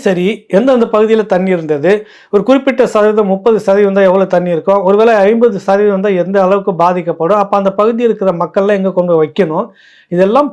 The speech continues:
பேசி சிந்திச்சு செயல்பட்டு இருக்க வேண்டுமா இல்லையா? மருத்துவர் ராமதாஸ் கேட்டாருல, அதெல்லாம் நான் மதிக்கிறது இல்ல.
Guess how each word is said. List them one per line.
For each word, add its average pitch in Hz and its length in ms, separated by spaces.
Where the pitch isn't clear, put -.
பேசி 226 360
சிந்திச்சு 196 500
செயல்பட்டு 185 420
இருக்க 165 160
வேண்டுமா 160 440
இல்லையா? 127 240
மருத்துவர் 185 440
ராமதாஸ் 196 460
கேட்டாருல, 202 540
அதெல்லாம் 185 280
நான் 160 160
மதிக்கிறது 165 440
இல்ல. 131 120